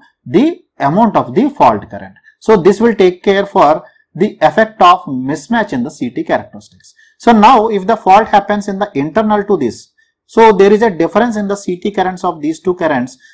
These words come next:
So because of that, the secondary induced E M Fs are disturbed. So automatically circulating currents will pass and that will operate your relay. So in this way, your relay will operate. So you have to remember that this method is used for the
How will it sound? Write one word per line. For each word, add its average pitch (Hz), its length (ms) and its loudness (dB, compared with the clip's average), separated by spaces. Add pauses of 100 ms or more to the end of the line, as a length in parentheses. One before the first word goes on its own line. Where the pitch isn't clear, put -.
So 185 160 2
because 170 400 0
of 170 160 -2
that, 165 160 -6
the 160 80 -4
secondary 202 520 0
induced 165 420 -4
E 135 80 -6
M 139 180 -6
Fs 139 200 -10
are 127 140 -2
disturbed. 113 560 -4 (260)
So - 120 -2
automatically 127 840 0 (160)
circulating 165 640 -2
currents 151 320 -4
will 147 140 -6
pass 147 420 -6 (260)
and 190 220 2
that 113 120 -2
will 202 280 -4 (200)
operate 117 460 -4
your 127 340 -8 (200)
relay. 101 260 -8
So 190 200 -2
in 175 200 2
this 247 180 -4
way, 147 300 -2 (140)
your 139 220 -2
relay 110 280 -6
will 208 200 -2 (240)
operate. 98 360 -12 (260)
So - 120 2
you 202 80 6
have 208 140 6
to 196 60 4
remember 208 420 0
that 185 280 -4
this 208 180 0
method 180 300 -4
is 175 160 0
used 160 360 0 (280)
for 180 220 2
the 175 420 0